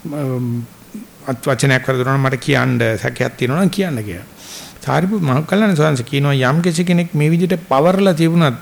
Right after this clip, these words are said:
වැරද්දක් දැකලා මට කියන්න කියලා එයා ළඟ දෝචස්ස කරන ධර්ම තියෙනවා නම්, දුර්වච ධර්ම තියෙනවා නම් පැවරුවත් එයාට උපදෙස් දෙන්න යන්නේ නැහැ. සැරයක් දෙයක් කියලා දැනගන්නවා මෙයා කිව්වට අහන්නේ නැහැ කියලා. ඒකලා කියනවා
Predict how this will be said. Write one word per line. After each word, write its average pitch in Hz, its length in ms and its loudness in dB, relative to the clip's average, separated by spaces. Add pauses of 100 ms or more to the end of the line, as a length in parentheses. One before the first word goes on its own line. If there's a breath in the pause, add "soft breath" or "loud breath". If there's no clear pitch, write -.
(160)
වැරද්දක් 131 340 -2
දැකලා 127 320 -2
මට 123 160 -4
කියන්න 139 360 0
කියලා 135 220 -2
එයා 135 140 2
ළඟ 135 280 -2
දෝචස්ස 170 640 2
කරන 143 220 -2
ධර්ම 123 320 -2
තියෙනවා 135 380 -4
නම්, 113 140 -8 (400 loud breath)
දුර්වච 196 340 4 (100)
ධර්ම 135 300 2
තියෙනවා 143 400 0
නම් 135 180 2 (1300 loud breath)
පැවරුවත් 156 800 4 (480)
එයාට 113 380 0 (360)
උපදෙස් 120 400 -2
දෙන්න 120 200 0
යන්නේ 117 200 -2
නැහැ. 101 380 -10 (140)
සැරයක් 135 400 -6
දෙයක් 120 220 -4
කියලා 147 260 -4 (320 loud breath)
දැනගන්නවා 131 460 -2
මෙයා 139 180 -2
කිව්වට 147 380 0
අහන්නේ 117 260 0
නැහැ 95 180 -4
කියලා. - 340 -12 (720 loud breath)
ඒකලා 185 360 2
කියනවා 120 540 2